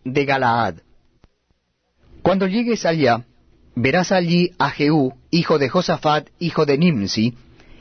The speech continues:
y entrando, haz que se levante de entre sus hermanos, y llévalo a la cámara. Toma luego la redoma de aceite, y derrámala sobre su cabeza, y di, 'Así dijo Jehová,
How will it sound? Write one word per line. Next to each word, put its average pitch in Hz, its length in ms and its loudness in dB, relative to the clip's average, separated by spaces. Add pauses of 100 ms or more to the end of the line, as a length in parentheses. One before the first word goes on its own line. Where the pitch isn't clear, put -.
(200)
y 135 140 2
entrando, 165 720 2 (120)
haz 196 220 0
que 220 80 -8
se 208 140 -2
levante 180 400 2
de 156 100 2
entre 139 240 -2
sus 135 160 -4
hermanos, 139 640 0 (280)
y 180 220 2
llévalo 180 480 4
a 165 60 2
la 156 140 0
cámara. 107 480 -2 (800)
Toma 120 220 0
luego 202 240 4
la 185 120 4
redoma 170 360 2
de 160 80 0
aceite, 143 640 -2 (360)
y 151 140 4
derrámala 175 560 2
sobre 156 240 0
su 143 140 -8
cabeza, 170 480 0
y 151 100 -2
di, 113 220 -4 (880)
'Así 214 320 2
dijo 214 260 2
Jehová, 135 460 0